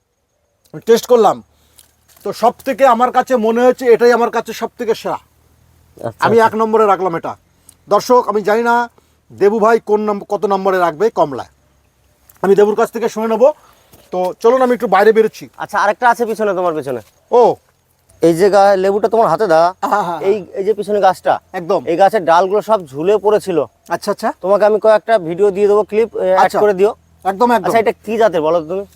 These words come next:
Speaker 1: আমি তো বুঝতে পারছি না একদম। আহ, এই লেবুটা কিন্তু খুব, আহ, পাতলা হবে খোসাটা মনে হচ্ছে। তো এটা কি লেবু?
Speaker 2: এটা সম্ভবত ছাতকি।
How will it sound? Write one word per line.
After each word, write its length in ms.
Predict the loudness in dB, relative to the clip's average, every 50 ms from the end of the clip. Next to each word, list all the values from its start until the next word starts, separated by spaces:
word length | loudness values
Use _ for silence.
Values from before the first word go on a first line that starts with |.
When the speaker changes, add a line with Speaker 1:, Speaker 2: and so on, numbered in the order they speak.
| _ -10
Speaker 1:
আমি 160 | -8 -6 -2
তো 120 | 0 2 2 4 4 2 2 0 0 -2 -4 -4 -6 -6 -8 -12 _ -20 -20
বুঝতে 340 | -16 -12 -10 -8 -4 -2 0
পারছি 240 | 0 -2 -2 -4 -6
না 80 | -6
একদম। 300 | -6 -6 -6 -6 -6 -8 -12 _ _ _ _ _ _ _ -10
আহ, 440 | -6 -2 2 2 2 2 0 -2 -8 -8
এই 160 | -6 -6 -4 -2
লেবুটা 360 | -2 -2 -2 -2 -2 -4 -4
কিন্তু 360 | -4 -6 -6 -4 -6 -6 -4 -4
খুব, 240 | -4 -4 0 2 2
আহ, 260 | 4 4 4 2 0 0
পাতলা 340 | 0 -2 -2 0 0 0 2
হবে 200 | 2 2 0 -2
খোসাটা 340 | -6 -8 -6 -6 -4 -4 -4
মনে 180 | -4 -6 -6 -8
হচ্ছে। 280 | -10 _ -10 -12 -12 -12 _ _ _ _ _ _ _ _ _ -8
তো 60 | -4
এটা 100 | -4 -4
কি 140 | -4 -4 -2
লেবু? 280 | -2 -2 -2 -4 -10 -18 _ _ _ _ _ _ _ _ _ _ _ _ _ _ _ -12
Speaker 2:
এটা 480 | -10 -6 -2 0 2 4 4 2 2 0 -4 _ _ _ _ _ _ _ _ _ _ _ _ _ _ _ _ _
সম্ভবত 360 | -8 -4 0 0 0 0 -2 -4
ছাতকি। 460 | -6 -6 -6 -6 -6 -8 -8 -10